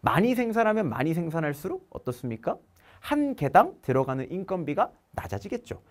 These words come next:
이런 걸 뭐라고 부르냐면, 조금 어려운 경제학적 개념으로, 요렇게 물건이 한 개 늘어날 때마다 늘어나는 비용, 이거를 우리가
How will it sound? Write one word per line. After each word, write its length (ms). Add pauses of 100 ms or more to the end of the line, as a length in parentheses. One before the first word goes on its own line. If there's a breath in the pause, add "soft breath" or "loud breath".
(120 soft breath)
이런 200
걸 120
뭐라고 360
부르냐면, 520
조금 340
어려운 300
경제학적 480
개념으로, 540 (260 loud breath)
요렇게 400
물건이 440
한 200
개 160
늘어날 400
때마다 320
늘어나는 500
비용, 380
이거를 300
우리가 340